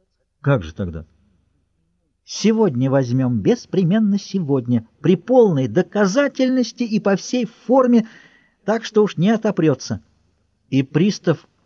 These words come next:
в немногих словах обрисовал письмоводителю свой план. «Мы Родион Романовича на месте нового преступления застигнем-с.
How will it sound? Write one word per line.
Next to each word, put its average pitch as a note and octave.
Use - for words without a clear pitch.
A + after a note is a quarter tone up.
в G#2+
немногих C3+
словах D#3
обрисовал B2+
письмоводителю C3
свой C#3
план. G#2+
«Мы G3+
Родион F3
Романовича G3+
на C3+
месте G#3
нового G#3
преступления G3
застигнем-с. A2+